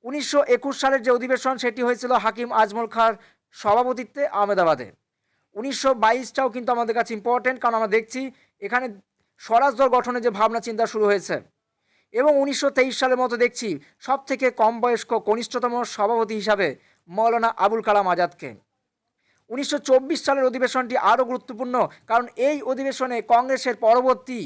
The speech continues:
যিনি নেতৃত্ব দিচ্ছেন মহাত্মা গান্ধী, যেটি বেলগাঁওতে অনুষ্ঠিত হয়েছিল, যেটি আজকে কর্ণাটক রাজ্যের অন্তর্গত, সেই প্রথমবারের মতো এবং শেষবারের মতো জাতীয় কংগ্রেসের সভাপতি সভাপতিত্ব করছেন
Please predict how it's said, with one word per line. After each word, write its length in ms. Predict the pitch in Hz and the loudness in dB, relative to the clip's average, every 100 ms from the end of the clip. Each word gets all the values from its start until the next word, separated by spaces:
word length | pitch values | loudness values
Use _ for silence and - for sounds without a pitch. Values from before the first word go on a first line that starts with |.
| - _ _ | -12 _ _
যিনি 200 | 180 247 240 190 | -8 -6 -8 -6
নেতৃত্ব 440 | 226 233 269 226 233 | -6 -6 -10 -8 -8
দিচ্ছেন 340 | 220 - 214 160 | -6 -2 -2 -2
মহাত্মা 440 | 170 214 240 233 220 | -2 0 0 0 2
গান্ধী, 380 | 208 226 208 127 - _ _ _ 170 | 2 0 -4 -8 -12 _ _ _ -8
যেটি 200 | 233 247 | -6 -4
বেলগাঁওতে 580 | 185 247 247 277 269 262 - | 2 4 6 4 4 -2 -6
অনুষ্ঠিত 360 | 214 240 - 240 | -10 -10 -8 0
হয়েছিল, 320 | 226 220 233 233 | 2 2 0 0
যেটি 280 | 214 220 233 214 _ - | 0 -2 -6 -8 _ -6
আজকে 260 | 190 202 214 | -6 -4 -8
কর্ণাটক 560 | - 214 240 269 247 247 | 2 2 4 0 0 2
রাজ্যের 360 | 247 208 233 | 2 2 0
অন্তর্গত, 380 | 220 226 208 208 170 107 _ _ _ - | 0 0 0 0 -2 -4 _ _ _ -4
সেই 220 | 269 277 233 _ - | 0 0 -2 _ -12
প্রথমবারের 500 | 240 277 277 269 247 | -4 -2 2 2 2
মতো 160 | 247 247 | 0 0
এবং 140 | 233 226 | -2 -2
শেষবারের 500 | 240 226 226 233 233 | -6 -4 -2 -2 -2
মতো 200 | 233 214 | -2 0
জাতীয় 320 | 196 196 247 | 0 0 -2
কংগ্রেসের 460 | 247 226 220 233 214 | -2 -2 -4 -6 -6
সভাপতি 420 | - 208 214 214 | -4 -4 -4 -8
সভাপতিত্ব 420 | 196 202 202 - 208 | -6 -6 -6 -12 -8
করছেন 360 | 220 220 226 | -6 -4 -4